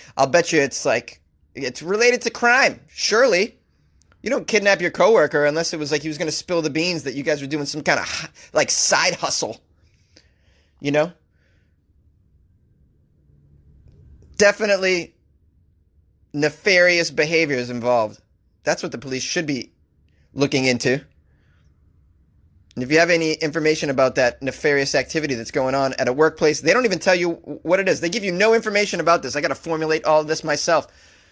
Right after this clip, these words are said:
Gotta imagine what it's like to be one of these kidnappers, you know? You, you, you feel terrible. This is a coworker that you care about. Maybe you guys have done a few missions together.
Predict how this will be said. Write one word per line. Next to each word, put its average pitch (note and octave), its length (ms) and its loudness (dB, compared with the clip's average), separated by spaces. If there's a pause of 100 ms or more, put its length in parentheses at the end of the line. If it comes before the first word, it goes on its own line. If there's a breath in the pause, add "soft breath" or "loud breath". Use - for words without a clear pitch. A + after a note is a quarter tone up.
(300 soft breath)
Gotta C3+ 220 0
imagine C#3+ 380 0
what C#3+ 100 0
it's - 160 -6
like D#3 240 2 (240 loud breath)
to - 80 -10
be D3 220 0 (180 loud breath)
one D#3 140 2
of D3+ 60 0
these C#3+ 120 -2
kidnappers, D3+ 640 -2
you C#3+ 60 -2
know? D3+ 200 0 (320 soft breath)
You, C#3 200 -8
you, C3+ 200 -4
you D3 120 -8
feel F3 180 -2
terrible. G3 400 2
This C#3+ 160 -8
is E3 140 -8
a - 20 -8
coworker F#3+ 640 0 (160 soft breath)
that C#3+ 80 -6
you E3 140 -6
care A#3+ 280 2
about. D3+ 360 0 (280)
Maybe F3 220 -2
you F3+ 80 -2
guys F3+ 220 2
have D#3+ 100 -8
done F3 140 -2
a F3+ 40 -4
few F#3 160 -6
missions F3+ 440 -4
together. A#2+ 420 -4